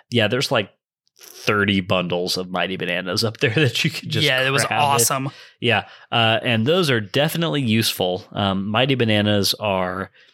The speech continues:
Speaker 1: are definitely great, especially for what we were talking about last week. If you're gonna go into the Trial of the Sword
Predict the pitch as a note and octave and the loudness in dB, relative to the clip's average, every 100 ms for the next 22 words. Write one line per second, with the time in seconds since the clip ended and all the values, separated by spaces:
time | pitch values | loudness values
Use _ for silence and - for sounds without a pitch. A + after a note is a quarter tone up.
0 | _ _ _ G#2 G2 F2+ A2+ A2 A2+ G#2 | _ _ _ -4 -4 0 0 2 2 2
1 | F#2+ F#2+ F#2+ F#2 F2 A2 B2 A#2 A#2 A2+ | 0 2 4 2 2 0 2 2 0 0
2 | G#2+ G#2 G2+ A2+ G2+ F#2 F2+ F#2 G2 - | 0 0 0 0 2 2 2 2 2 0
3 | F#2 G2+ G2 G2 F#2 F#2 F#2 F2+ - G2 | -4 -4 -2 0 2 2 2 0 0 0
4 | F#2 F#2 F2+ - F#2+ F#2+ G#2 | 2 0 -2 0 0 -2 -4